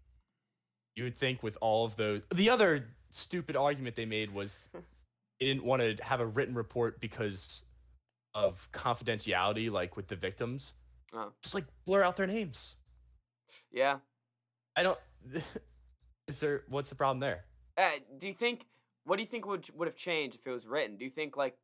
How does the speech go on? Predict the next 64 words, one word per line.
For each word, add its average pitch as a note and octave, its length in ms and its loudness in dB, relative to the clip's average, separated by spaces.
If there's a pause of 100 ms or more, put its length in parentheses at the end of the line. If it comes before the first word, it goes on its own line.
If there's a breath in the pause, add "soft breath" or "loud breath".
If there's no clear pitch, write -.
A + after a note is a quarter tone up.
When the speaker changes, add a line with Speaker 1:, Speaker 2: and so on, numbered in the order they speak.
Speaker 2:
there C3+ 100 -10
would B2+ 80 -10
just B2+ 140 -18
be C3 80 -8
more B2 200 2
outrage A#2+ 520 0
of G#2+ 100 -8 (420)
him A#2 260 -10
should C3+ 200 -6
Speaker 1:
We D#3+ 120 2
would C#3 140 4
Speaker 2:
say G#2+ 60 4
Speaker 1:
actually C#3+ 360 0
know, D3 360 4
<laughs> C3 40 2
like, B2+ 240 0
what A#2 200 0
they B2 140 2
found B2 360 4
in A#2 80 2
the A2+ 80 -2
report. D3 440 -2 (440)
Speaker 2:
Yeah, F3 280 6
Speaker 1:
Or C3+ 60 4
in D3+ 40 6
Speaker 2:
yeah, E3 120 6
Speaker 1:
the C#3+ 60 4
Speaker 2:
that's C3+ 180 4
true. D3 80 0
Speaker 1:
investigation. G3+ 300 0
Speaker 2:
Yeah, C3+ 240 0
yeah, C3 60 4
yeah. A#2 180 0
Speaker 1:
No D#3 80 4
one D#3+ 120 4
knows. - 420 2 (1080 soft breath)
Speaker 2:
Yeah, C3+ 160 -4
that E3 160 0
is F#3+ 140 -8
Speaker 1:
So, C#3 100 2
Speaker 2:
weird. A#2+ 120 4
Speaker 1:
like, A#2 300 2
it B2 120 -4
could A#2 140 2
Speaker 2:
That's C3+ 80 0
Speaker 1:
be C3+ 120 0
way - 180 6
Speaker 2:
so G#2+ 60 2
Speaker 1:
worse, C3+ 540 2
or F3 260 6
it - 100 -2
could, D#3+ 220 -2
like, C3+ 300 4
actually B2+ 320 -4
make B2+ 200 -4
him B2+ 100 -4
look B2 200 -4
good. A2 360 0
Speaker 2:
And G3 280 4 (160)
Speaker 1:
God F#2+ 240 -2
forbid. F#2+ 440 -6 (560)
Speaker 2:
this A#3+ 220 -2
could - 220 -2
be, A#3+ 320 -6